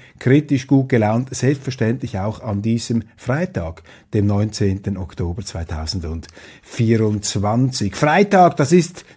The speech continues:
die Brücke ins Wochenende und da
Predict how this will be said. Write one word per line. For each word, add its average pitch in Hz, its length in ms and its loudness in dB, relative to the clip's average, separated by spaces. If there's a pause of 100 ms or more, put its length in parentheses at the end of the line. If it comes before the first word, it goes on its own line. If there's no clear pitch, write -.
die 147 80 4
Brücke 147 460 4 (220)
ins 127 200 0
Wochenende 156 720 6 (320)
und 139 340 4
da 160 360 4